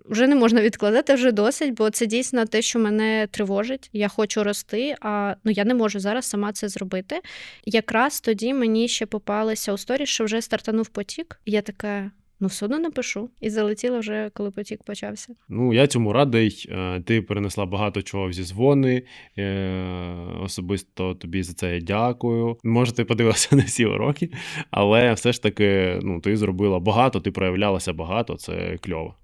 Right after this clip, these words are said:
Speaker 2: І яка у тебе була точка Б? Давай так, е, ну, там, і опиши, як, там, впевненість, ти сказала, що ще?
Speaker 1: Я точно не пам'ятаю прям, що я писала, але мені здається, ну, впевненість — це сто відсотків, е, структура взагалі, щоб не було, знову ж таки, цього хаосу.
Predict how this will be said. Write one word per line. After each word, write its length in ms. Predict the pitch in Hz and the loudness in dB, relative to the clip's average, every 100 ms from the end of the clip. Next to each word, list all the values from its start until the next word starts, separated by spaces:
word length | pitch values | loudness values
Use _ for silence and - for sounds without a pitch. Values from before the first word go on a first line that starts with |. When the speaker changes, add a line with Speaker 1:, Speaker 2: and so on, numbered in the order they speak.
| - | -6
Speaker 2:
І 140 | 95 | 0
яка 300 | 98 104 147 | 0 4 4
у 60 | 151 | 4
тебе 600 | 147 120 117 110 104 95 | 4 2 2 2 2 -2
була 560 | 95 92 95 110 113 98 | -4 -2 0 0 2 0
точка 340 | 92 104 - | -2 -4 -4
Б? 200 | 87 82 | -4 -6
Давай 280 | 80 92 104 | -4 -2 -2
так, 300 | 95 90 - | -2 -4 -6
е, 40 | 92 90 | -10 -8
ну, 140 | 95 82 | -6 -8
там, 260 | - - | -10 -12
і 220 | 90 87 90 | -12 -10 -4
опиши, 480 | 98 113 107 139 | -2 0 2 4
як, 320 | 104 98 92 - - | 4 2 -2 -8 -18
там, 100 | 78 | -18
впевненість, 600 | - 135 143 120 110 - | 4 6 8 6 4 -2
ти 80 | 98 | -8
сказала, 440 | - 87 85 82 | -6 -4 -4 -6
що 180 | - 101 | -4 -2
ще? 260 | 95 - - | -2 -6 -6
Speaker 1:
Я 260 | 240 240 277 | -4 -2 -2
точно 400 | - 294 294 311 | 0 -2 -2 -2
не 160 | 285 | -2
пам'ятаю 460 | 269 269 262 269 285 | -2 -2 -2 0 -2
прям, 260 | 285 262 254 | -2 -4 -4
що 160 | - | -2
я 80 | 254 | -4
писала, 580 | 254 247 294 381 370 - | -4 -4 -2 0 0 -2
але 340 | 240 247 277 | -2 0 0
мені 240 | 262 247 262 | 0 0 -2
здається, 720 | - 233 240 254 - 233 226 - | -4 -4 -4 -4 -4 -2 -2 -2
ну, 160 | 240 226 | -2 -2
впевненість — 680 | - 240 233 233 226 226 | 0 0 2 2 0 -2
це 120 | - 214 | -8 -8
сто 240 | - 240 | -4 -2
відсотків, 720 | 247 269 311 311 - 320 - | -2 -4 -4 -4 -6 -8 -6
е, 420 | 247 240 233 226 - - | -4 -2 -2 -4 -6 -12
структура 800 | - - 247 - - 208 208 294 | -14 -6 -6 -4 -4 -2 -2 -4
взагалі, 420 | 294 254 247 240 | -4 -4 -2 -4
щоб 180 | - 226 | -6 -4
не 120 | 226 | -2
було, 520 | 226 226 233 226 214 | -2 -4 -4 -4 -6
знову 240 | - 220 220 | -6 -6 -6
ж 100 | - | -8
таки, 180 | - | -12
цього 260 | 220 - 214 | -10 -8 -8
хаосу. 480 | - 214 208 - | -6 -6 -6 -6